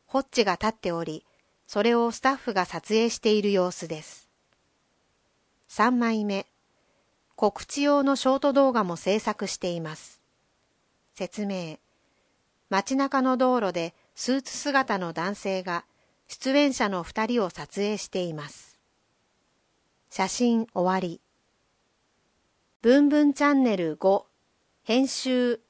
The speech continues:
映像構成。担当者の声。視聴者にきちんと伝わるかを意識しながら複数の目で確認をしていきます。エディティング。パソコンの画面と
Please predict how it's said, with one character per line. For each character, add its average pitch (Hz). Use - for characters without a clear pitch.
映 240
像 269
構 269
成。 165
担 262
当 269
者 208
の 170
声。 185
視 -
聴 285
者 269
に 202
き -
ち 269
ん 269
と 220
伝 226
わ 226
る 226
か 160
を 214
意 247
識 240
し -
な 190
が 185
ら 156
複 -
数 285
の 220
目 202
で 202
確 -
認 220
を 208
し -
て 190
い 185
き 175
ま 160
す。 -
エ 185
デ 247
ィ 262
テ 269
ィ 247
ン 233
グ。 214
パ 190
ソ 277
コ 285
ン 269
の 269
画 269
面 247
と 165